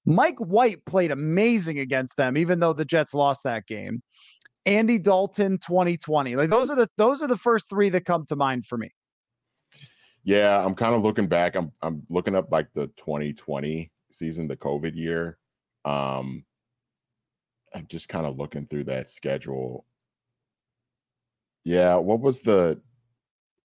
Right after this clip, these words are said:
Speaker 2: oh, do you remember the Jacksonville game in twenty twenty? Like, that really bad Jaguars team that I think they only won maybe one or two games <laughs> that year, and the Vikings had to beat them in, like,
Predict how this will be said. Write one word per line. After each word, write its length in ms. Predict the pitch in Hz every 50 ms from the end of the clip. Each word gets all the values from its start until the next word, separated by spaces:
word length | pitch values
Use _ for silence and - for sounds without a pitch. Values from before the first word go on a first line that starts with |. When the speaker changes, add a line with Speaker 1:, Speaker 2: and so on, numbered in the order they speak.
| _ -
Speaker 2:
oh, 420 | 101 107 104 98 92 95 95 98
do 260 | 101 101 104 95 107 123
you 60 | 131
remember 260 | 147 165 170 190 175
the 120 | 135 113
Jacksonville 600 | 82 - 90 80 82 82 - 98 92 92 101 98
game 260 | 95 95 98 101 98 101
in 80 | 95 85
twenty 300 | - 85 82 80 80 76
twenty? 460 | - 73 69 71 76 78 82 80 - -
Like, 200 | 71 76 76 -
that 200 | 90 82 78 73
really 260 | 80 85 87 90 82
bad 400 | 71 - 76 73 76 78 76 -
Jaguars 540 | 76 71 69 69 69 76 76 76 76 73 -
team 440 | - - 80 76 76 76 76 76 _ _ _ _ _ _ _ _ _ _ _ _ -
that 420 | 69 82 80 76 71 69 67 - _ _ _ _ _ _ -
I 80 | 76 76
think 240 | - - 82 76 -
they 160 | 82 78 78
only 200 | 76 76 78 76
won 320 | 71 69 71 73 78 78 76
maybe 240 | 78 80 87 85 85
one 340 | 82 80 80 82 87 90
or 80 | 90 87
two 200 | 82 - 95 95
games 400 | 85 90 90 92 98 101 98 92
<laughs> 0 |
that 240 | 92 95 92 110 107
year, 580 | 98 107 110 110 110 110 113 110 110 110 110 - -
and 440 | 82 82 82 80 80 78 78 76 -
the 80 | 64 76
Vikings 460 | 69 80 80 85 87 - 90 82 76
had 200 | - 82 80 76 71
to 60 | 76
beat 300 | 65 - 76 76 73 -
them 200 | - 78 80 78
in, 120 | 73 69
like, 280 | 67 65 64 62 -